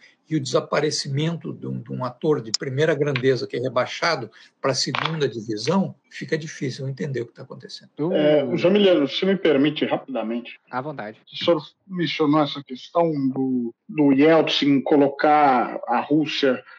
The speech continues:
Speaker 3: é, como uma parte prejudicada dentro da União Soviética.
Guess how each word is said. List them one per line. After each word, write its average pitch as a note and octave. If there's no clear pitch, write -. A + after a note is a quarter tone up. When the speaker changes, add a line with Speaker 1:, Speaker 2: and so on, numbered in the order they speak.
Speaker 3:
é, G#2+
como C3+
uma C3
parte C#3
prejudicada C#3+
dentro B2+
da B2+
União A#2+
Soviética. C3